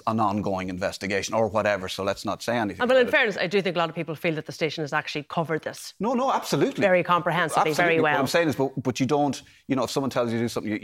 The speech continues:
Speaker 1: you, you do it because, for fear of your job, kind of, you know, as well. And it, it, it just, I, I feel like this was a great opportunity for R T E to come out, not out fighting,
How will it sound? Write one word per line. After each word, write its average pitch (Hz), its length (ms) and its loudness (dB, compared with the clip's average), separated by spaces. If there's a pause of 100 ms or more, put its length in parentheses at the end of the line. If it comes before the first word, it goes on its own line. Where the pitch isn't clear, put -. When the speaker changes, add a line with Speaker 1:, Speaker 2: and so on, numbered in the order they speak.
Speaker 1:
you, 113 100 -4
you 120 100 0
do 131 200 2
it 113 60 0
because, 110 280 -2 (120)
for 131 140 -4
fear 127 260 -2
of 98 120 -4
your 92 100 -6
job, 143 340 2
kind 135 300 0
of, - 100 -4
you 90 80 -6
know, 120 200 0
as 98 80 -6
well. 123 260 0 (320)
And 135 260 0
it, 139 220 0
it, - 160 -8
it 117 80 -8
just, - 320 -4
I, 120 180 -2
I 120 60 -2
feel 139 300 0
like 117 240 0 (500)
this 160 200 0
was 123 140 2
a 113 40 0
great 135 340 2
opportunity 123 880 -2
for 113 180 -2
R 143 140 2
T 110 240 -4
E 107 40 -2
to - 100 -20
come 110 160 -6
out, 110 260 -2 (760)
not 208 280 -4
out - 160 -2
fighting, 107 580 -2